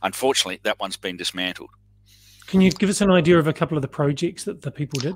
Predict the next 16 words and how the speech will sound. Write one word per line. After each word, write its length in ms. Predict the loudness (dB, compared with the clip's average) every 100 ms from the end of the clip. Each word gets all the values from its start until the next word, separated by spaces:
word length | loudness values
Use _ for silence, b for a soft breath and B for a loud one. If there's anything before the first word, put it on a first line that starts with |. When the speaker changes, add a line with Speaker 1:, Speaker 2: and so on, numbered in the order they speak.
| 2
Speaker 1:
Um, 540 | 8 10 10 6 0 -6
one 200 | 0 0
was, 340 | 0 -2 -2 0
um, 460 | 0 -2 -6 -12 -18 _ -6
in 120 | 0
Adelaide, 460 | 2 4 4 4 2
which 300 | -4 -6 -6
was 160 | -4
a 420 | -2 0 0 -2 -8 B B B B
rural 760 | -10 -6 -4 -2 -4 -4 -6 -12 _ _ _ _ _ _ _ _ _ _ _ _ _ 0
urban 360 | 2 4 2 -2
interface 760 | -4 -4 0 2 2 0 -4 -8 _ _ _ _ _ _ _ _ _ B B B B
where 520 | -4 2 6 6 4 -2 _ _ _
people 260 | -2 -2 -2
relied 640 | -2 -2 -2 0 0 -2 -6
on 440 | -6 -6 -6 -10